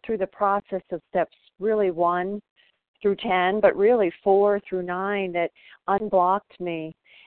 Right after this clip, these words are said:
And I've learned, I wanted to share what I've learned today, and if it helps someone, you know. So, um, I know today that from this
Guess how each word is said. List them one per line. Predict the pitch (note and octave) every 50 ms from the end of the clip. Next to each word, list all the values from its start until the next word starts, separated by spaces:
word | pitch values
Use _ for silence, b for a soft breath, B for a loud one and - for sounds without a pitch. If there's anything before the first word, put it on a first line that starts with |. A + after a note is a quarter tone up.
| b -
And | G#3 G3+ F#3+ G3 G3+ F#3+ -
I've | - G#3 A3 G#3+ G#3+ -
learned, | G#3+ A3+ A#3+ C4 C4+ C#4 C4+ -
I | B3+ B3+
wanted | B3 C4 D4+ E4 D#4 -
to | A#3 - - -
share | C#4+ C#4 C4 C4
what | B3+ A3 A3 G#3
I've | G3 F#3+ F#3+ D#3+
learned | E3+ E3 F#3 F#3 F#3 F#3 F3+ F3+ F3+ -
today, | - D#3 - F3 D#3+ D#3 D#3 D#3+ D#3+
and | D#3+
if | F3 - -
it | F3
helps | F3 - - E3+ D#3 - _ _ -
someone, | F3+ D#3+ D3+ D3 C#3+ C#3 C3+ C3+ C#3+
you | D3+ E3+ E3+
know. | E3+ E3+ E3 E3 E3+ F3 _ -
So, | - F#3+ F#3 F3+ F3 B B B B B B B B B B B _ -
um, | A#3 A#3 A#3+ A#3+ B3 A#3+ A3+ - _ - -
I | - A3+ A#3
know | A#3 A#3 C4 C4+ C#4 C#4+ C#4+ - -
today | F#3 - G#3 F#3 F3 E3 E3 E3 E3 E3+ E3 _
that | - F3+ E3+ -
from | G3+ G3+ G#3
this | G3+ G3+